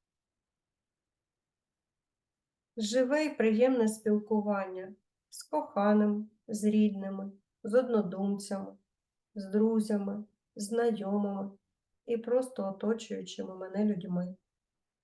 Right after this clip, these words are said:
Вільне і безпечне пересування, подорожі в країні і за її межі. Здоров'я, енергійність, бадьорність,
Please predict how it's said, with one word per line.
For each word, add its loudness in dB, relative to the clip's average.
Вільне -2
і -2
безпечне 2
пересування, 4
подорожі 4
в -20
країні -2
і 0
за -4
її 0
межі. -6
Здоров'я, 4
енергійність, 0
бадьорність, 0